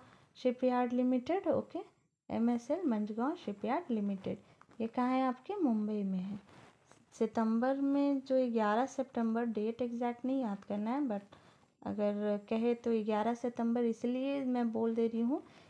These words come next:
क्योंकि इस दिन जो है एलिजाबेथ द्वितीय जो हैं, उनका डेथ हुआ था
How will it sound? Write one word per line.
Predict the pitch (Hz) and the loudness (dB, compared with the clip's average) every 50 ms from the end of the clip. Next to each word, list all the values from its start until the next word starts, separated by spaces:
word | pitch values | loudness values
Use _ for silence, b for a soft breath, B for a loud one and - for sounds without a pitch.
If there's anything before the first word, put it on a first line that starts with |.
| B _ - | B _ -2
क्योंकि | - 233 233 233 - 285 277 262 | 0 0 0 0 0 0 0 0
इस | 240 - - 233 | -2 -2 -4 -6
दिन | 214 240 262 294 294 277 | -2 2 4 4 4 4
जो | 240 220 | 4 2
है | 208 214 220 247 | 2 0 0 -2
एलिजाबेथ | - - 226 226 226 220 220 214 - 262 269 262 240 247 254 240 247 - 233 | -2 0 0 0 0 0 -2 -2 0 0 0 2 2 2 2 2 0 -2 -2
द्वितीय | 202 202 202 208 208 - - 285 294 285 | -2 -2 -2 -4 -4 -4 -4 -2 -2 0
जो | 233 226 214 | 0 0 0
हैं, | 208 214 220 269 349 b b b b b b b - 214 | 0 -2 -2 -4 -4 b b b b b b b -6 0
उनका | 220 226 226 226 - 294 339 427 - - | 2 2 2 2 2 0 -2 -2 0 0
डेथ | 262 220 190 202 208 208 202 - - | 0 2 2 2 0 0 -2 -6 -8
हुआ | 202 190 190 190 185 | -6 -4 -4 -4 -4
था | 185 - - 214 | -6 -12 -18 -20